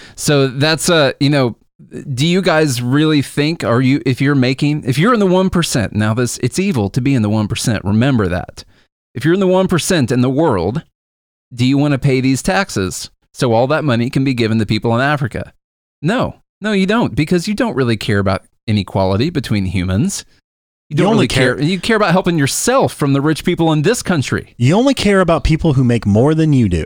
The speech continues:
Speaker 1: That's it.
Speaker 2: That's all you care about.
Speaker 1: Yeah.
Speaker 2: Now, I don't know who Bill Gates and Jeff Bezos have to hate. Maybe
Speaker 1: <laughs>
Speaker 2: each
Speaker 1: Bill
Speaker 2: other.
Speaker 1: Gates, they switch off being mad at each other at different times during the year,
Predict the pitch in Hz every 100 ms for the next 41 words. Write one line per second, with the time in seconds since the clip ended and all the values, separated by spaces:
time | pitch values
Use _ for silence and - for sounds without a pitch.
0 | - 143 170 247 170 - 160 180 - 165
1 | 127 87 78 _ - 262 113 110 - _
2 | 127 160 165 147 139 147 139 139 131 127
3 | 123 120 120 101 85 92 87 82 87 101
4 | 120 135 127 120 117 190 160 165 175 -
5 | - 143 160 - 170 196 170 160 147 135
6 | 156 147 156 165 135 - 127 117 135 127
7 | 123 127 127 123 123 127 143 139 185 190